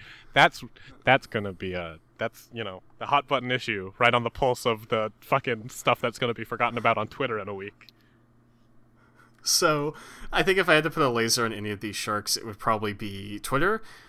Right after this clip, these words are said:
Speaker 2: Just because he, he looks sad. He, he deserves to have a laser on his head, you know? He, he could use a cool laser hat, cheer him up
Speaker 1: What
Speaker 2: a bit.
Speaker 1: Yeah, here's my question. Would a laser solve my depression?
Speaker 2: Uh, probably.
Speaker 1: Okay.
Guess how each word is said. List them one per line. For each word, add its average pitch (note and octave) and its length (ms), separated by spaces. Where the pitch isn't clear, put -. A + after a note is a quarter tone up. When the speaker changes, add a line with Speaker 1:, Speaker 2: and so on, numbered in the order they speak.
Speaker 2:
Just E3 200
because G3 280
he, D3+ 140
he - 180
looks G#3 220
sad. G2+ 380
He, D#3+ 160
he - 180
deserves A#2 460
to G#2+ 80
have G#2 120
a G#2+ 60
laser G2+ 420
on G2+ 100
his F#2+ 160
head, G2+ 340
you A#2 100
know? A#2+ 280
He, E3 180
he D#3 180
could C#3 140
use A2+ 160
a G#2 60
cool G#2 520
laser G#2 380
hat, G#2 420
cheer A2+ 260
him G#2 140
up F#2 160
Speaker 1:
What G#2+ 140
Speaker 2:
a G#2+ 160
bit. - 20
Speaker 1:
Yeah, A3+ 120
here's E4+ 240
my B3 160
question. B2+ 460
Would F3 140
a C#4 80
laser G3+ 340
solve C#3+ 320
my B2 180
depression? - 460
Speaker 2:
Uh, D#3+ 280
probably. D#3 640
Speaker 1:
Okay. C#3 140